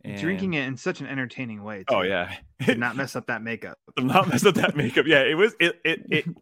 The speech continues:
Speaker 2: <laughs>
Speaker 1: that's definitely what it had to have been. But at the same time, it looked just very, it looked like he was just being silly. Like, he drinks it, and then
Speaker 2: Yeah.
Speaker 1: Alicia falls over, and that's where we're at. So we, we, we pick up here, opening, uh, there is a gathering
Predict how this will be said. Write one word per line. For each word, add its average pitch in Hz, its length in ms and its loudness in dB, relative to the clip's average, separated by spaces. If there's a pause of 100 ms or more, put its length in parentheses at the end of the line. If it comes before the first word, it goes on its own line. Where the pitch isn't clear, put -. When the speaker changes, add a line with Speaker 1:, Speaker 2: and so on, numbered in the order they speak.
(120)
Speaker 2:
<laughs> - 260 -20
Speaker 1:
that's 151 200 4
definitely 147 580 4
what 139 120 4
it 120 100 4
had 120 200 2
to 117 100 2
have 110 180 -2
been. 113 400 -2 (480)
But 127 160 4
at 120 80 4
the 131 80 -6
same 135 220 -2
time, 120 180 0
it 117 120 -6
looked 127 340 -6
just 113 180 -12
very, 101 300 -4 (140)
it 127 100 -8
looked 165 160 -10
like 107 200 -12
he 127 120 -12
was 110 80 -10
just 101 160 -20
being 90 160 -12
silly. 78 260 -14
Like, 85 120 -18
he 85 40 -20
drinks 101 240 -16
it, 107 140 -10 (440)
and 90 100 -16
then 76 180 -18
Speaker 2:
Yeah. 120 200 -6
Speaker 1:
Alicia 95 360 -10
falls 80 280 -10
over, 117 340 -4
and 95 280 -10
that's 98 200 -10
where 92 100 -12
we're 90 100 -10
at. 85 160 -12
So 110 220 -4
we, 185 240 -6
we, 151 280 -8
we 139 120 -6
pick 185 200 -4
up 151 140 -6
here, 135 360 -2 (380)
opening, 127 520 -2
uh, 95 360 -4
there 110 200 -8
is 95 100 -14
a 92 40 -20
gathering 143 880 -8